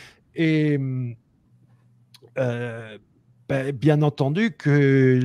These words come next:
la vérité est à l'écran, que les résultats parlent d'eux-mêmes et qu'ensuite, là, aujourd'hui, qu'on est passé de, de, de, de trente mille peut-être, euh, ou voire plus, professionnels du référencement en France, je crois que c'est,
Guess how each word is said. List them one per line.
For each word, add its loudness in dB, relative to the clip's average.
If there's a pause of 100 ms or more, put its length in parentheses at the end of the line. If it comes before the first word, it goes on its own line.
(640)
la 6
vérité 4
est 2
à 2
l'écran, -2
que 2
les 4
résultats 4
parlent 4
d'eux-mêmes 4 (360)
et 2
qu'ensuite, 2 (280)
là, 8
aujourd'hui, 4
qu'on 2
est 2
passé 0
de, -2
de, 0
de, -2
de -6 (360)
trente 0
mille 2
peut-être, -4
euh, -4 (380)
ou -6
voire 4
plus, 2
professionnels -2
du 2
référencement -2
en -2
France, 2
je -18
crois -2
que -4
c'est, -2